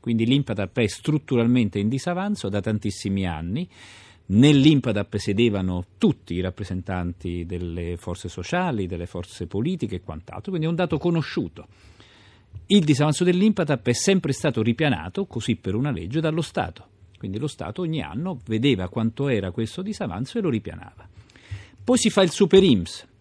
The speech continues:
e qui c'è un po', eh, dico, non di malafede, ma di disinformazione. Il Super inps nasce per far sì che si abbia una, eh, economia di scala,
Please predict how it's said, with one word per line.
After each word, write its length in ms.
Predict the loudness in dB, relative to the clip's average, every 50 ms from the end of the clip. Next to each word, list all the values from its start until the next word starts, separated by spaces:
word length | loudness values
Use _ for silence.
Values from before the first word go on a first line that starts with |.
| _ _ _ _ _ _ _ _ _ _ _ _
e 140 | -20 -12 -6
qui 120 | -4 -4
c'è 120 | -2 -2 -2
un 100 | -2 -2
po', 280 | 0 0 2 2 0 -2
eh, 320 | -4 -4 -4 -4 -4 -6 -6
dico, 260 | -6 -8 -8 -4 0 2
non 160 | 2 2 2
di 140 | 2 0 0
malafede, 520 | 0 0 -2 -2 -4 -4 -4 -4 -2 -2
ma 120 | -2 -2
di 140 | 0 -2 -2
disinformazione. 1080 | -2 -2 -2 -2 -4 -4 -6 -4 -4 -4 -6 -6 -8 -10 -10 -10 -12 -12 -16 -18 -20 _ -20 -20 -20 -16 -10
Il 100 | -8 -4
Super 260 | -2 0 2 2 4 4
inps 220 | 4 4 4 2
nasce 480 | 2 2 2 2 0 0 -4 -4 -4 -2
per 460 | 0 2 2 2 2 0 -2 -4 -4
far 200 | -4 -4 -4 -4
sì 260 | -2 -2 -2 -4 -4 -2
che 160 | -2 -2 -2
si 200 | -2 -2 -2 0
abbia 460 | 0 0 -2 -6 -10 -12 -12 -12 -12 -14 -18 -20 -20 -20 -20 -20 _ _ 2
una, 480 | 4 4 6 6 4 4 2 -2 -4 _ _
eh, 240 | -6 -6 -6 -2 0
economia 500 | 0 2 4 4 6 6 6 6 4 4
di 120 | 2 -2
scala, 580 | -4 -6 -8 -8 -8 -8 -8 -8 -8 -10 -10